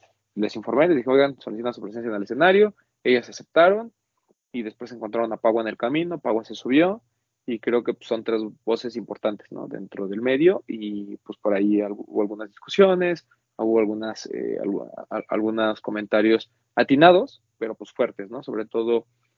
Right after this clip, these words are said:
en un, pues, lo platicamos desde la vez pasada, ¿no? En, en un medio en el que,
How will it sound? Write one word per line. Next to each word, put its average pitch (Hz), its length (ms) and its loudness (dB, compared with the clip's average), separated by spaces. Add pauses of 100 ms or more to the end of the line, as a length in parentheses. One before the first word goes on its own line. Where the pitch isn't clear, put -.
(240)
en 110 200 -10
un, 113 380 -10 (180)
pues, - 100 -6
lo 123 100 4
platicamos 139 460 0
desde 113 140 -8
la 117 80 -2
vez 117 120 -6
pasada, 107 380 -6
¿no? 170 200 -10
En, 110 340 -10
en 117 180 -8
un 120 140 -8
medio 120 300 0
en 117 80 -6
el 95 160 -6
que, 101 360 -8